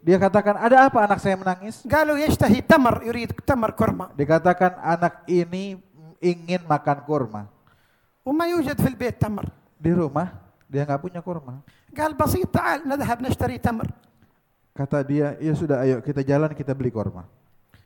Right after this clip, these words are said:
Speaker 2: لما وصلوا عند صاحب التمر،
Speaker 1: Ket-,
Speaker 2: الابن من شدة احت-، اشتياقه للتمر مد يده وأخذ تمرة ووضعها في فمه.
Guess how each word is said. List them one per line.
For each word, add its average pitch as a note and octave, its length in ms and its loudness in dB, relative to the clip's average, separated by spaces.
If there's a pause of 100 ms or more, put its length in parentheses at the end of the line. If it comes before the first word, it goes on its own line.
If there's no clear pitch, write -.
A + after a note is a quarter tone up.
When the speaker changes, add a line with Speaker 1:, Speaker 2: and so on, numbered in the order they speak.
(460)
Speaker 2:
لما C4 240 0
وصلوا C4 400 2
عند A#3+ 160 -4
صاحب A3+ 320 0
التمر، D#4 380 0 (880)
Speaker 1:
Ket-, C4 160 0
Speaker 2:
الابن D#4+ 360 -2 (120)
من C4 160 -2
شدة B3+ 480 -4
احت-، - 480 -6
اشتياقه D4+ 540 -2
للتمر E4+ 380 -2 (360)
مد D4+ 240 0
يده E4+ 240 0
وأخذ - 320 0
تمرة D#4+ 320 2
ووضعها A#3+ 480 4
في - 80 2
فمه. F#3+ 300 0